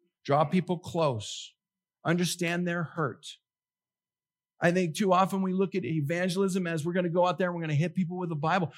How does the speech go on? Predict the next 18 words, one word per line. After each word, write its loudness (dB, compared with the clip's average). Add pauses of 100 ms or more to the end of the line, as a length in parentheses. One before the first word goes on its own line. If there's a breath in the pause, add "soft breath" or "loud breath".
(100)
We're 0
gonna 2
show 2
them 0
the 2
word. 0 (180 loud breath)
They're 8
not 4
gonna 4
listen 2
to -2
that 0 (280)
until 0
they 4
know 4
that -4
you 0
care. -4